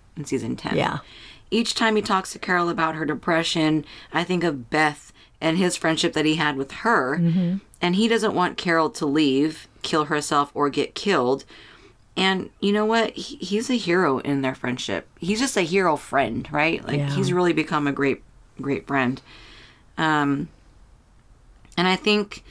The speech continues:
Speaker 1: about how maybe, you know, he's done, maybe he's done all he could for her, but, but then, you know, he keeps trying.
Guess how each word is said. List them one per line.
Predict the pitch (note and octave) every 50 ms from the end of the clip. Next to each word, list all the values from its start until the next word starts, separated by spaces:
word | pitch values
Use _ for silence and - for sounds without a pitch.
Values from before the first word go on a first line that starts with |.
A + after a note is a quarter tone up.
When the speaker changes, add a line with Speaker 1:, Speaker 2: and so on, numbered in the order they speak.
| - - - - - -
Speaker 1:
about | E3 F3 F3 E3 - F3
how | F3+ E3+ E3 D#3+
maybe, | C#3 G2 D3 F3 F#3 G3+ G#3+ G#3+ G#3 F#3+ G#3 G#3 G#3 G3+ - - - - -
you | - F#3+
know, | F3+ F3 E3+
he's | F3+ - - G3+ F3+ E3+
done, | - F#3 F3+ F3+ F3+ F3+ F3+ F3+ F#3 F#3 - - - - -
maybe | D#3+ E3+ F#3+ A3 A#3+
he's | B3+ A#3+ -
done | G#3+ G3+
all | G3+ G3+
he | G3+ G3 F3
could | - - - - E3 G#3 F3+ C3 B2 C#3 D3 - - - - - - - - - _
for | - - D#3 D3+
her, | D#3 E3 D3 C#3 C3+ C3+ C#3+
but, | - - C#3+ E3 - - -
but | D3 D#3+ D#3+ -
then, | D#3+ D3+ D#3 D3+ D3+ - - - - - -
you | - E3 D#3+
know, | D3+ D3 D#3
he | D#3 D#3 -
keeps | - - C#3 - -
trying. | - - - B2 A#2 B2 B2+ C#3 E3+ F#3+